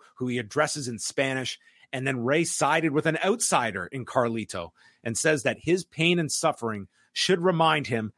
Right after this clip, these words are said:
how I felt when you betrayed me. "And I apologize, Rey, for not doing more damage. And I hope the surgery didn't go well, that you get an infection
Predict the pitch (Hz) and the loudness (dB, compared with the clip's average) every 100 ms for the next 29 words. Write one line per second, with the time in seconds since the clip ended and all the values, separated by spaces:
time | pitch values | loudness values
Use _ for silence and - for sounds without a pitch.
0 | _ - 127 131 139 123 113 - 110 95 | _ 0 2 2 2 0 0 -4 -4 -4
1 | - - - 123 135 139 123 123 - 131 | -8 -18 -4 -2 0 0 -2 -6 0 2
2 | 131 110 98 87 _ _ _ _ - 135 | 4 2 -4 -10 _ _ _ _ -8 -2
3 | 165 202 - - 196 196 131 147 135 120 | 2 0 -2 0 2 2 2 2 2 0
4 | 120 135 143 151 - _ _ _ _ - | 0 2 2 -2 -8 _ _ _ _ 0
5 | 190 202 240 208 220 233 196 160 170 233 | 2 4 2 2 2 4 4 2 2 4
6 | 254 170 175 151 131 117 104 - _ _ | 4 2 2 2 -2 -6 -10 -14 _ _
7 | _ - 202 254 254 254 233 - - 269 | _ -4 2 4 4 4 4 4 4 4
8 | 208 254 220 254 277 220 220 185 170 170 | 4 4 4 4 2 2 2 4 6 4
9 | 143 110 _ _ - 247 254 285 208 254 | 2 -2 _ _ -2 0 2 2 4 4
10 | 214 190 - 240 233 - 240 240 | 4 4 2 2 2 2 2 2